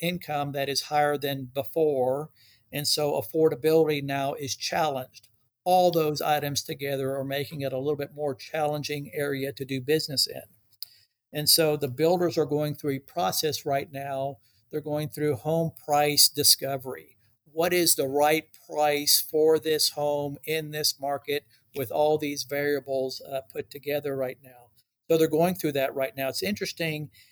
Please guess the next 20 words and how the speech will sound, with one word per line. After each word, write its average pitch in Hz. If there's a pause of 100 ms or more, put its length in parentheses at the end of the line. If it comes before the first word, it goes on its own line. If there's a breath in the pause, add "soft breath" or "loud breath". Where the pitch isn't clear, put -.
(180 soft breath)
This 160
will 196
be 175
an 156
interesting 180
spring. 151 (560 soft breath)
Everybody's 180
got 160
their 147
eyes 151
on 135
what 170
will 185
happen 151 (320)
in 143
the 135
spring 160
of 143
twenty 156
twenty-three, 147